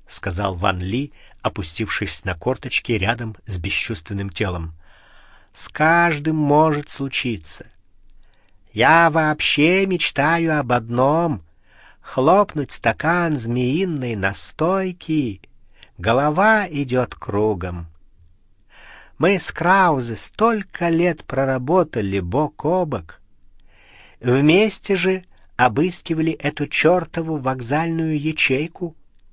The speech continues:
И я, глядя на его актерские выкрутасы, абсолютно ни о чем не догадался.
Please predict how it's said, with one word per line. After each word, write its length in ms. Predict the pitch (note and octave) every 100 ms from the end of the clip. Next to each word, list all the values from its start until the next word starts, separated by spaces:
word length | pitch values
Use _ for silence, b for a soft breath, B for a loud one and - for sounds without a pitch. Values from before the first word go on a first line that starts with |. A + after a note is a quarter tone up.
| - b b b b b -
И 80 | D3
я, 540 | D3 G3 B3+ F3 G#2+ - _ - - - _ _
глядя 680 | G2+ A2 E3+ A3 A3 C3+ G#2
на 100 | G#2+
его 380 | B2 C3+ G3+ G3
актерские 800 | B2 - - G3 F#3+ - - G2
выкрутасы, 1000 | F#2+ G#2+ - G2+ - F3+ G3+ - - - - _ b b b b _
абсолютно 1160 | C3 F#3 A3 - - A#3 A#3+ A#3+ A3+ - F#3+
ни 140 | F#3 F3
о 160 | D#3+
чем 500 | D#3 - G#3+ A#3+ A#3
не 100 | G#3+
догадался. 880 | G#3 G3 F#3 F#3 D#3 B2+ - - -